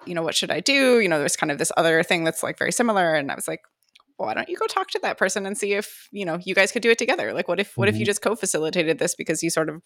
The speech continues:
Speaker 1: are both interested in the same thing?" And, and then that happened, and it sounded like the conversation was richer, and, you know, people were, were glad that they were able to sort of combine those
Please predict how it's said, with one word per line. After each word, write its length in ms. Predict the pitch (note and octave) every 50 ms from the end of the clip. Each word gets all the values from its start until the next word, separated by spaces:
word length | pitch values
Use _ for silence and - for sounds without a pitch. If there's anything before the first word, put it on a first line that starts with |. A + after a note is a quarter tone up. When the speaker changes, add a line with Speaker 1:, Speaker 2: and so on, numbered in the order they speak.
| _ -
Speaker 1:
are 180 | - D#3+ -
both 240 | F3+ F3 F3 D#3+ -
interested 320 | - - D#3+ F3 - - D#3+
in 100 | D3+ D3
the 60 | D#3
same 200 | - D#3 D3+ D#3
thing?" 400 | - - D#3+ E3 D3+ D3+ D#3 E3+ - - - - - - - - - - _ _ _ -
And, 480 | F#3 F3 E3+ E3+ E3+ E3 D#3 D#3+ D3+ - - - _ _ _ _ -
and 120 | F3+ F3
then 100 | F3 F3
that 120 | C#3+ - -
happened, 480 | E3+ C#4+ D4 - - F3 F3 F3 E3
and 240 | - E3+ E3+ D#3+ D3+
it 160 | D3+ D#3+ -
sounded 280 | - E3 D#3+ D#3 D#3 C#3+
like 240 | - D3+ - - - -
the 260 | - C#3+ C#3 D3 D3+ -
conversation 600 | - D#3+ D3 - F3 - C3+ - - D#3 D#3 D#3+
was 220 | D#3+ E3 - - - -
richer, 460 | E3+ - - - B2+ C#3+ D3 C#3+ D3
and, 260 | C#3+ D3+ D3+ - F3+ _ - - - - - - _ _ -
you 80 | -
know, 60 | -
people 280 | - - F3 - D3 D3+
were, 360 | D3+ D#3 D#3+ D#3 - F2 - -
were 220 | C#3 E3+ F3 F3
glad 340 | E3+ F3 D#3 C3 C3+ D#3 -
that 280 | - D3 C#3+ - -
they 260 | - D#3+ C#3+ D3+ C#3+ D#3
were 200 | C#3+ C#3+ C#3+ -
able 200 | - - - -
to 100 | - G3+
sort 140 | - -
of 80 | - -
combine 420 | - F#3 F3 - D#3+ D#3 D#3 D#3+
those 300 | D#3+ D#3 F3+ F#3 - -